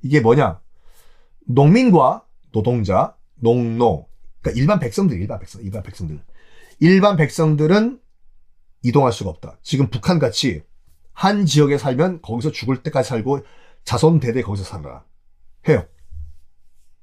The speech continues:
그래서 이때부터 뭐가 생긴 줄 아십니까? 엄청난 영국의 사투리들,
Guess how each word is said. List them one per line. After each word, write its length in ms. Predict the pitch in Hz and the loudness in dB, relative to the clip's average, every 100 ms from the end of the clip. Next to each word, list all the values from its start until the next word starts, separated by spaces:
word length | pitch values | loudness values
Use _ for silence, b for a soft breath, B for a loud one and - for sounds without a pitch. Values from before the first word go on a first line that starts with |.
| _ - - B B B B | _ -20 -20 B B B B
그래서 560 | - 220 214 202 139 90 | 2 2 4 2 0 -2
이때부터 320 | 165 226 196 127 | -2 0 0 0
뭐가 180 | 117 | -2
생긴 200 | 139 143 | -2 -2
줄 100 | 147 | -2
아십니까? 500 | 110 95 87 147 190 _ _ | -4 -6 -8 -8 -10 _ _
엄청난 1160 | _ - 131 208 302 - - - 254 247 254 175 | _ 0 4 4 2 -4 -6 -6 -2 0 2 2
영국의 680 | 107 147 160 165 180 170 - _ - | 2 2 2 2 0 0 -6 _ -18
사투리들, 960 | - - 131 131 - - 196 139 87 | -12 -8 -2 -2 -2 -2 0 0 -2